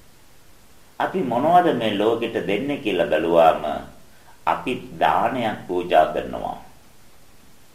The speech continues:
ඒ තමයි සියලු සත්වයන්ට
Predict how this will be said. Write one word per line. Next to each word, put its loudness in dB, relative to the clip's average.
ඒ 0
තමයි 2
සියලු 0
සත්වයන්ට 2